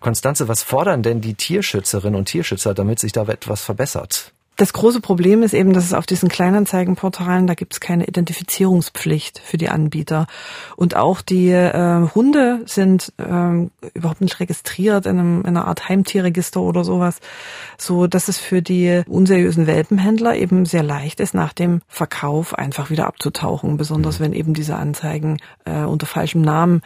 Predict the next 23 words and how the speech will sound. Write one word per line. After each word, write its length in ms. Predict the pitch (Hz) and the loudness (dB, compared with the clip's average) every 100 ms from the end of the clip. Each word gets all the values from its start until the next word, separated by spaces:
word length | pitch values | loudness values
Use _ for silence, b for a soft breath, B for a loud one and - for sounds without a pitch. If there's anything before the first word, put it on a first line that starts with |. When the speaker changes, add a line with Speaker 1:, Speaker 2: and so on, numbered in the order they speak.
| B | B
Speaker 2:
dort 240 | - 151 - | -6 -6 -6
in 240 | - 156 | -8 -6
diesen 420 | 156 156 156 151 | -4 -2 0 -2
Portalen 640 | 147 170 - - 143 151 156 | -2 -4 -6 -6 -2 -2 -2
erscheinen. 580 | - - - - 156 160 | -4 -8 -8 -8 -8 -6
Und, 400 | - 175 170 - | 0 2 2 0
ähm, 380 | 170 170 170 170 | 0 2 2 2
die 100 | 170 | 0
Tierschutzorganisationen 1040 | - 262 247 - 190 190 180 170 185 175 | -2 -2 -2 -4 0 0 0 -2 0 2
sagen, 420 | 165 160 202 220 202 B | 2 0 0 0 -4 B
wir 180 | - 180 | 0 0
brauchen 440 | - 185 190 208 | 0 -2 2 2
hier 300 | 185 - 185 175 | 0 0 -2 0
ganz 600 | 175 180 202 214 - - B _ | 2 4 6 4 0 -8 B _
dringend 460 | - 160 175 226 220 | -2 2 4 4 4
eine 140 | 180 | 0
zuverlässige 880 | 170 - 208 196 175 180 170 170 - - | -2 -4 0 2 2 0 -2 -2 -4 -4
Identifizierung 760 | 185 170 170 160 156 - 196 269 | -2 2 0 0 -6 -2 -2 0
aller 280 | - 214 254 | 0 0 0
Tierverkäufer 680 | - 262 269 - - 233 - | -4 -6 -6 -6 -6 -4 -4
auf 100 | - | -4
den 100 | - | -6
Online-Plattformen. 800 | 240 247 254 - 240 - 240 254 | -4 -2 -4 -4 -8 -4 -2 -2